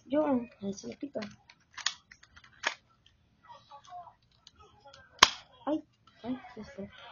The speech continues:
Bueno, ya se lo quité, dejé con la otra piedrita, vamos a dejar acá atrás. Ahora les voy a enseñar cómo tu-, tocar una pistola de estas así.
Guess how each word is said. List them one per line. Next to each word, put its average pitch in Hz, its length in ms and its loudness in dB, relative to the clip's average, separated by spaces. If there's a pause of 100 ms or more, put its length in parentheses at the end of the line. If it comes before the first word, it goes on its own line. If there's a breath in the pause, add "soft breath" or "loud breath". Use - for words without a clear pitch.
(100)
Bueno, 247 180 -6
ya 262 120 4
se 311 120 4
lo 294 60 4
quité, 277 520 6
dejé 185 340 -2
con 196 120 0
la 190 60 2
otra 208 160 -8
piedrita, 254 420 2
vamos 208 140 -2
a 247 40 0
dejar 214 160 -2
acá 226 140 -4
atrás. 277 220 0 (580 loud breath)
Ahora 294 140 12
les - 20 10
voy 294 60 12
a - 20 12
enseñar 247 400 8
cómo 311 360 12 (160)
tu-, 247 260 12
tocar 311 520 12 (500)
una 254 400 10
pistola 208 440 4
de 202 60 6
estas 208 280 -4
así. 277 240 0